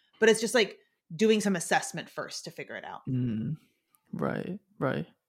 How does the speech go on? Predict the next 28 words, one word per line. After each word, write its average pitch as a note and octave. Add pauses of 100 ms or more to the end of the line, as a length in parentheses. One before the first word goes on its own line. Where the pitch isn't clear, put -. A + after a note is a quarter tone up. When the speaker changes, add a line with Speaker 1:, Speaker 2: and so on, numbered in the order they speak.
(100)
Speaker 2:
Yeah, C3
so, C3
like, A#2+
kind -
of A2
thinking D3
about B2+ (1120)
the B2
action C#3
that C3
you're C3+
gonna B2
take, - (280)
the -
potential C#3+
consequence, - (120)
and B2 (840)
I C#3+
guess D3
as C3
a C#3+
Speaker 1:
Yeah. C3
Speaker 2:
junior A#2+
designer, A#2+
if C3
you're C3+
able A2
to E2+